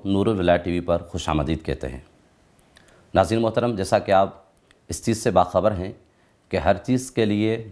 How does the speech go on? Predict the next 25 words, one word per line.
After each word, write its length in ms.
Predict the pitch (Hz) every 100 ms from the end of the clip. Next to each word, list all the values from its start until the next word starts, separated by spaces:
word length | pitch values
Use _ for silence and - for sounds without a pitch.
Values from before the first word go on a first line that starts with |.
| 82 -
بہار 300 | 80 80 71
ہے، 160 | 65 65 - _ _ _ _ _ _ _ _ -
اور 260 | 90 95 98 - - _ _ 80
جب 200 | 95 90
ہم 100 | 90
روایات 460 | 87 90 90 117
کا 60 | 123
مطالعہ 340 | 107 101 95
کرتے 300 | 95 92 92
ہیں 160 | 90 107 - _ _ _ _ _ _ -
تو 180 | 110 110
قرآن 460 | 107 104 104 123 123
کے 140 | 113
لیے 260 | 95 87 101
بہار 340 | 80 78 87 95 95 - _ _ _ _ _ _ -
ماہ 240 | 85 85 92 95 90
رمضان 360 | 80 82 85
المبارک 520 | 90 73 78 76 76 -
کو 120 | 82 80 - _ -
کہا 220 | - 76
گیا 220 | 69 65 60
ہے، 80 | - _ _ _ _ _ _
جیسا 240 | 76 76 87
کہ 180 | 87 82
امام 200 | 87